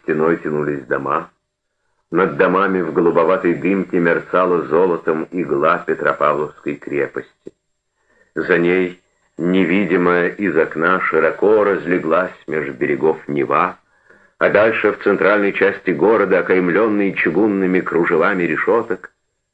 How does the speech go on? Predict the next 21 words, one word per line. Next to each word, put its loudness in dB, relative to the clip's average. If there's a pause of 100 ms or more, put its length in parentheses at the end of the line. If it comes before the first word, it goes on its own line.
(280)
протекали -2
речки -4
и -4
каналы -4
Петровского -8
Парадиза. -14 (2000)
Кудрин -4
закрыл -2
глаза, -4 (560)
и -2
в -6
красноватой 0
мгле 0
с -2
жестокой -2
ясностью -4
перед -12
ним -6
появилась -6 (460)
черная -4
решетка -4